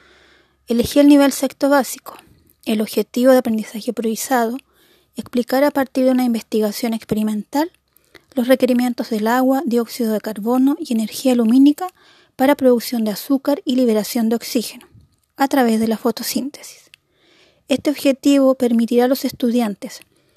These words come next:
conocer la importancia que tiene este proceso para los seres vivos y del cuidado que deberán tener con el medio ambiente para que este proceso continúe. Este objetivo, llevarlo a su contexto natural,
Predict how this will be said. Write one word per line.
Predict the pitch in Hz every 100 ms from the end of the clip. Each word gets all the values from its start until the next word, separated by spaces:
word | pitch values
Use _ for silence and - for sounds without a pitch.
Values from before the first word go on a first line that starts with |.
| _
conocer | - 214 202 - 240
la | 226
importancia | 214 202 196 - 277 285 320
que | 269
tiene | 262 254
este | - 262
proceso | 285 262 - 262 - 220
para | 220
los | 233 -
seres | 262 269 277
vivos | 277 254 277 - - _ _ _ _ _
y | - 285
del | 302 294
cuidado | 254 254 294 339
que | 320
deberán | 294 262 269 247
tener | 254 247 294
con | - 247
el | 220
medio | 226 220
ambiente | 220 269 254 233 - - -
para | 233 214
que | 233
este | - 233
proceso | 226 - 220 -
continúe. | 226 220 - 269 269 208 - _ _ _ _ _ - _ -
Este | 226 -
objetivo, | - 220 - 240 269 285
llevarlo | 247 226 226
a | 220
su | 240
contexto | 214 - 233 - 220
natural, | 214 220 277 247